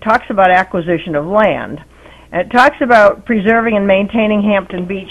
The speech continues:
for the use and enjoyment of the public. The condition is that the town of Hampton release and convey to the state all right, title, and interest in and to the land in sa-, and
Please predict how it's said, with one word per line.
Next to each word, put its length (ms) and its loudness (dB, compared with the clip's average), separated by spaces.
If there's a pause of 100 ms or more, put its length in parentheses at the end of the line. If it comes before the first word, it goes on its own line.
for 80 -12
the 120 -6
use 320 -2
and 180 0
enjoyment 640 0
of 100 -6
the 80 -2
public. 480 0 (640)
The 400 -4
condition 680 2
is 480 2
that 240 4
the 80 -6
town 280 2
of 60 0
Hampton 420 -2
release 440 -2
and 220 0
convey 420 0
to 100 -2
the 140 -4 (100)
state 380 -2
all 260 4
right, 400 2 (180)
title, 300 0
and 260 -4
interest 440 -4 (680)
in 460 4
and 260 -2 (240)
to 340 2
the 80 4
land 580 0 (640)
in 200 -4 (100)
sa-, 220 4
and 220 0